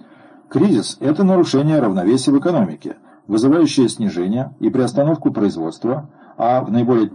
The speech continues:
тяжёлых случаях – даже разрушение производительных сил. Различают два типа кризисов производства: кризис перепроизводства и кризис недопроизводства – товаров. Для рыночной экономики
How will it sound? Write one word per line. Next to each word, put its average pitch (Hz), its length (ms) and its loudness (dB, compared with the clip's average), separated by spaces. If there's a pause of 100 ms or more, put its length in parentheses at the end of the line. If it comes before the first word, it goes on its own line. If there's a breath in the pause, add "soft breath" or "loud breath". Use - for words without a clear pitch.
тяжёлых 101 480 0
случаях – 139 720 0 (140)
даже 135 340 0
разрушение 113 520 0
производительных 98 600 -2
сил. - 320 -2 (460 loud breath)
Различают 139 560 0
два 127 260 0
типа 151 320 0
кризисов 120 540 0
производства: 135 680 -2 (180)
кризис 113 380 0
перепроизводства 143 1040 0
и 104 140 0
кризис 107 480 0
недопроизводства – 95 1000 -4 (320 loud breath)
товаров. 87 380 0 (500 loud breath)
Для 120 180 0
рыночной 143 480 0
экономики 107 500 -4